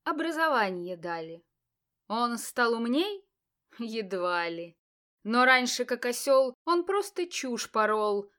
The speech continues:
а нынче, ах, злодей, он с важностью педанта при каждой глупости своей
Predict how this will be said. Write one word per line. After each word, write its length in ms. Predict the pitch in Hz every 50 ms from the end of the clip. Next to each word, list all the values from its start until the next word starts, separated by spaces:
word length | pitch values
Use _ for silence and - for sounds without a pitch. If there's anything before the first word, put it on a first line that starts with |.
| _ _ -
а 140 | 220 233
нынче, 880 | 233 233 254 311 370 359 277 240 - - - - 233 220 214 202 196 - _ _ _ -
ах, 300 | 254 302 339 339 285 277
злодей, 840 | 247 226 247 247 247 247 240 208 196 214 214 202 202 202 190 185 - _
он 160 | - 240 247 240
с 160 | 233 - -
важностью 800 | 226 226 233 240 240 233 208 233 233 226 - - - 240 233
педанта 840 | - - 233 220 190 175 214 240 302 359 349 294 - 240 226 214 202 202 _ -
при 180 | 247 254 269
каждой 480 | 254 - 339 359 381 349 294 269 339 339
глупости 800 | 269 240 247 262 254 247 226 202 - 208 196 202 - - -
своей 720 | 208 - - 208 214 208 208 226 254 277 285 277 262 240 -